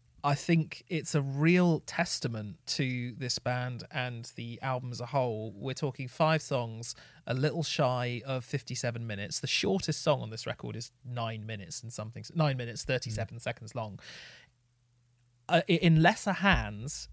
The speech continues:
Speaker 1: this album would disappear so far up its own arse. Like, it should, on paper, this album should be quite boring.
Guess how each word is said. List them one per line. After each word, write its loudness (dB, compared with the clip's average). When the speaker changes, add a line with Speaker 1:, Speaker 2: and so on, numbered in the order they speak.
Speaker 1:
this 4
album 4
would -4
disappear -2
so 4
far 6
up 0
its -4
own 0
arse. -4
Like, 2
it 2
should, 6
on 8
paper, 2
this 2
album 4
should -8
be -2
quite 0
boring. -4